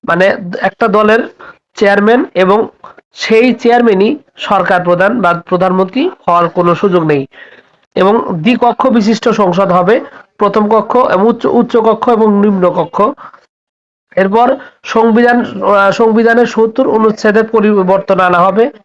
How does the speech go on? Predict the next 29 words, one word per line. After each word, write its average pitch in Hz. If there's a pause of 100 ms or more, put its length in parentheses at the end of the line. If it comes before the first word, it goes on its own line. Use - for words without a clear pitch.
(300)
একশো 185
বিশটি 254
দেশের 220
সংবিধান 202
থেকে 208
পর্যালোচনা 185
করা 170
হয়েছে, 175 (440)
আহ, 160
এবং 202 (460)
ডেপুটি 233
স্পিকার 233
হবে 208
বিরোধী 220
দল 180
থেকে। 170 (840)
স্পিকারের 247
একক 240
কোনো 214
ক্ষমতা 226
থাকবে 156
না। 214 (540)
সংবিধানের 247
বিষয়ে 233 (300)
চুয়ান্ন 269
হাজার 202
মতামত 185
নেওয়া 156
হয়েছে। 143